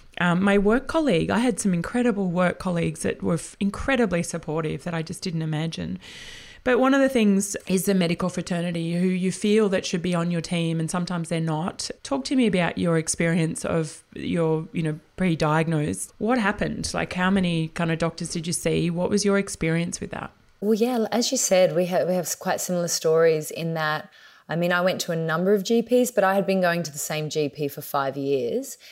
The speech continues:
Speaker 2: And I was just increasingly getting sicker and sicker and sicker and, you know, really lovely lady. And I actually harbour no ill feelings towards her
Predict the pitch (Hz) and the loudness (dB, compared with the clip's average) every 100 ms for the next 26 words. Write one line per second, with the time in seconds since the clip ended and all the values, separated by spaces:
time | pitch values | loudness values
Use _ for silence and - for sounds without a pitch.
0 | - - - 151 143 143 143 143 139 - | -20 -20 -12 -6 -4 -4 -4 -6 -6 -4
1 | 147 147 160 156 143 - 143 - 147 143 | -4 -2 -4 -4 -6 -2 -2 -2 -6 -4
2 | 139 143 143 143 135 - 147 - 139 143 | -2 -2 -2 -6 -6 -2 -2 -2 -4 -4
3 | - 151 - 143 139 135 - 143 143 139 | -4 -4 -2 -2 -2 -6 -6 -2 0 0
4 | 135 - 139 135 139 131 - 156 147 - | -4 -8 -8 -8 -8 -10 -6 0 2 2
5 | 165 175 165 160 156 147 151 147 147 143 | 2 4 6 6 6 4 4 6 4 2
6 | 139 147 - 147 - 156 - 156 135 143 | -2 -4 -4 -4 -4 -6 0 0 2 -2
7 | 147 156 160 151 151 147 135 - 143 143 | -2 -2 0 2 4 4 2 2 2 2
8 | 143 - 143 143 139 | -4 -4 0 0 0